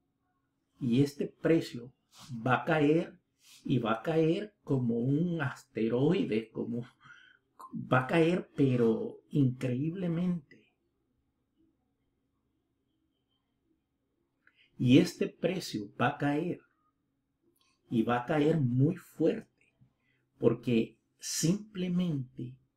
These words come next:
es pura especulación. Posiblemente suba más, posiblemente llegue a los doce mil dólares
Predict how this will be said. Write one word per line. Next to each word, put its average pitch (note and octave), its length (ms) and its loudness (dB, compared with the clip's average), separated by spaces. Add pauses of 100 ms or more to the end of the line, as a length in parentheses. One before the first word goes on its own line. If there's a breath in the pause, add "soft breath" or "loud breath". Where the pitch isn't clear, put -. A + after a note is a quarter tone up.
(880)
es - 400 2
pura E3+ 480 -4 (160)
especulación. A2+ 1160 -8 (2250 soft breath)
Posiblemente E3+ 760 0
suba F3 300 -6
más, - 600 -10 (840)
posiblemente D3 800 0
llegue D3+ 260 2
a D3 60 4
los C3+ 320 -2 (560)
doce A#2 340 0
mil D#3 440 0
dólares D3 520 -2